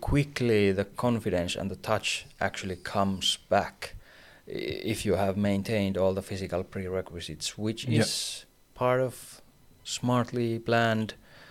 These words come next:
Speaker 1: strength and conditioning stuff. But going more deeply into the strength and conditioning sessions or the details of skill sessions, th-, that would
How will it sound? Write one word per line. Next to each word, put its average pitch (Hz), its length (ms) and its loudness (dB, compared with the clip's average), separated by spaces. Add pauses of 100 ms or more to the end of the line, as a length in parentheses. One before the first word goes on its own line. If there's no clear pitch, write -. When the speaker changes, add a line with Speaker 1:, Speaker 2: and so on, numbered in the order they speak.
(220)
Speaker 1:
strength 110 680 0 (100)
and 95 460 -2
conditioning 92 880 -2
stuff. - 680 -4 (1120)
But 120 260 2
going 147 420 10
more 151 380 8
deeply 147 560 6
into 120 760 4
the 107 160 -8
strength 120 400 2
and 113 100 0
conditioning 110 440 0
sessions 101 520 2
or 104 260 6
the 107 140 4
details 104 500 0
of 80 120 -2
skill 113 320 0
sessions, 101 680 2
th-, 104 200 -10 (160)
that 110 200 6
would 104 280 -2